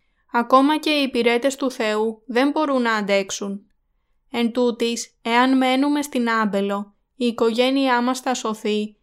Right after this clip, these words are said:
και πολλοί άνθρωποι μπορεί να έχουν την άφεση της αμαρτίας με τη βοήθειά μας.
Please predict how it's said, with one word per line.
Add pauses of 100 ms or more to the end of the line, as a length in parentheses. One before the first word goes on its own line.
(140)
και
πολλοί
άνθρωποι
μπορεί
να
έχουν
την
άφεση
της
αμαρτίας
με
τη
βοήθειά
μας.